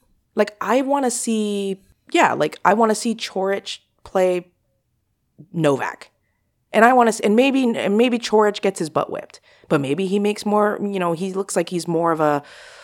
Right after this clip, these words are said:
a threat than he was the last time you played him. Or even, like, a Gerald Donaldson or, like, a Rublev or, like, whoever. Like, I wanna see them play the best players and see how they, they measure up. I kinda don't really care if they beat up on each other.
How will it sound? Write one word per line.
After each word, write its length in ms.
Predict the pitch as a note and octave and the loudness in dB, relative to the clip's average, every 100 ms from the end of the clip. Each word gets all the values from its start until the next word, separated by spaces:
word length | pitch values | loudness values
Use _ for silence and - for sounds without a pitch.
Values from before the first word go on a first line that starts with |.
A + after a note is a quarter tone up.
| - | -4
a 80 | F#3+ | -2
threat 300 | F#3+ F3 F3 | 0 2 0
than 80 | E3+ | 0
he 80 | D#3+ | 0
was 220 | D#3 D3+ | 2 2
the 60 | D3+ | 0
last 300 | D3+ D3+ - | 0 -2 -6
time 160 | B2 | -8
you 60 | B2 | -8
played 260 | - G#2+ | -8 -8
him. 160 | - - | -8 -4
Or 80 | F3 | 0
even, 220 | C4 D4 | 0 0
like, 120 | D4 | -2
a 60 | D4 | -2
Gerald 280 | C#4 C#4 C4+ | -2 -2 0
Donaldson 520 | C#4 B3 - C3+ B2+ | 0 -2 -4 -6 -6
or, 100 | C3+ | -4
like, 200 | E3 E3+ | -4 -4
a 60 | |
Rublev 760 | E3 D#3 G3+ B3+ E3 C3+ B2 A#2+ | -6 -4 -2 0 0 0 -2 -4
or, 100 | C#3 | -4
like, 180 | D#3+ D3+ | -4 -6
whoever. 380 | - G3 G#3 C3+ | -2 0 0 -2
Like, 160 | C#3 | -4
I 60 | - | -2
wanna 160 | B3+ | -4
see 140 | D4 C#4 | -4 -6
them 120 | C4+ | -6
play 200 | - G3 | -4 -4
the 80 | F#3 | -4
best 320 | - F3 - | -2 -4 -4
players 420 | - C#3+ D3+ F#3 - - - | -6 -4 -4 -6 -10 -18 -6
and 160 | G#3+ | -6
see 140 | C4+ B3 | -4 -2
how 120 | A3+ | 0
they, 280 | G3 F#3+ F3 | 0 0 -2
they 120 | E3+ | -4
measure 340 | E3+ D#3+ D#3 | -2 -4 -4
up. 260 | - - - - - - - | -4 -6 -10 -20 -20 -18 -14
I 60 | |
kinda 340 | A3 - - G#4+ | -12 -10 -6 -4
don't 180 | G4 F4 | -2 0
really 200 | F4 E4 | 0 -2
care 280 | - - A4 | -4 -8 -4
if 100 | - | -2
they 100 | F3 | 0
beat 160 | C#3+ | 0
up 120 | C3 | -2
on 120 | C3 - | -4 -6
each 160 | - | -8
other. 260 | - - | -10 -12